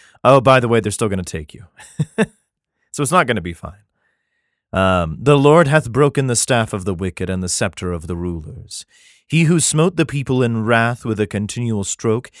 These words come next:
he that ruled the nations in anger, is persecuted, and none hindereth. The whole earth is at rest, and is quiet.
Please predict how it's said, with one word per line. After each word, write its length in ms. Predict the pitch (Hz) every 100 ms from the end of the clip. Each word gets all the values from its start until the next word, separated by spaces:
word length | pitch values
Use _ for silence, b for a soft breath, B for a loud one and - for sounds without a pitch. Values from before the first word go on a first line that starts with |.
| B B
he 220 | 147 143
that 140 | 147
ruled 380 | 131 127 139 143
the 80 | 135
nations 680 | 131 131 120 127 123 123 107
in 200 | 123 131
anger, 600 | - 143 123 90 76 - b b
is 140 | 120 110
persecuted, 760 | 147 139 - - 78 76 69 - b b b
and 300 | 107 110 113
none 320 | 131 117 90
hindereth. 800 | 87 - 135 95 78 123 - - _ _ _ _ _
The 100 | -
whole 300 | 120 156 175
earth 420 | - 175 113 85
is 220 | - 107 98
at 100 | 85
rest, 420 | 87 76 76 -
and 280 | 117 123 123
is 240 | 117 104
quiet. 580 | - 113 98 76 73